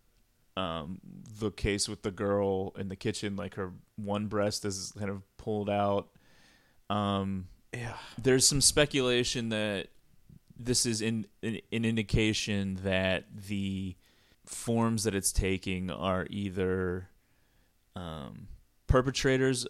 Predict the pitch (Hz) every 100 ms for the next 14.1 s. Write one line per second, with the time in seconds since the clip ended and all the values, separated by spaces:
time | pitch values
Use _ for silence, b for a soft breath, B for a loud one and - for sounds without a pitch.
0 | - 123 127 123 - - - 127 131 120
1 | 117 - 120 - 127 120 123 117 117 117
2 | 113 - 113 - 107 113 113 110 - 113
3 | 110 107 101 101 - _ - 101 107 104
4 | 85 76 90 - - 107 107 98 98 98
5 | 90 - 80 101 _ _ _ _ - 110
6 | 98 87 - 107 85 92 92 - 90 92
7 | 92 90 95 101 - _ _ 101 98 82
8 | 87 - - 104 98 - 120 - 110 104
9 | 92 b b 156 156 170 147 - 160 156
10 | 113 98 92 90 92 - - 117 113 113
11 | 110 110 107 - _ _ _ - 113 110
12 | 117 110 107 104 107 110 110 110 110 98
13 | 101 101 104 107 - - 110 104 104 104
14 | 104